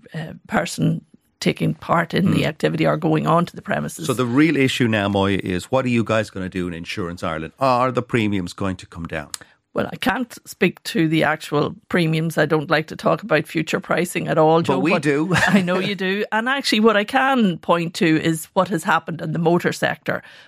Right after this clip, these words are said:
Speaker 1: with the reform agenda. We have seen real change there. We've seen premiums come down really quite significantly, in excess of twenty-five percent. We are seeing new entrants come into the market, two new entrants, uh, with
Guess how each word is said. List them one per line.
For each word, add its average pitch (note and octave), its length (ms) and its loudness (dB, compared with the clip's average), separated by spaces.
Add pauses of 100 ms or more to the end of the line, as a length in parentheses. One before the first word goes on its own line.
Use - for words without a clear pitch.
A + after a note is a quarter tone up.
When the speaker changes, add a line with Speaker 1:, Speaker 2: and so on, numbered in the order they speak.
Speaker 1:
with F#3+ 320 4
the E3+ 80 2
reform D#3+ 480 2
agenda. D#3 440 0
We G#3 200 2
have D#3+ 100 2
seen D#3+ 320 -2
real D#3 460 2 (220)
change D3+ 360 -4
there. D#3 220 2
We've D#3 160 -2
seen D3+ 280 -4
premiums D#3 460 -2
come - 180 -6
down D#3 380 0 (340)
really F3+ 340 4
quite - 280 -2
significantly, D#3 800 -4
in C#3+ 80 -4
excess G3+ 420 0
of - 60 -8
twenty-five - 540 -4
percent. E3+ 420 0 (280)
We E3 140 2
are D#3 80 0
seeing F3 400 2
new D#3+ 180 2
entrants G3 440 0
come G3+ 220 0
into G#3+ 140 2
the G3+ 100 4
market, G#3+ 460 4
two F3+ 220 0
new F3 200 2
entrants, F3 460 -2
uh, D#3+ 140 -2 (420)
with D#3+ 300 0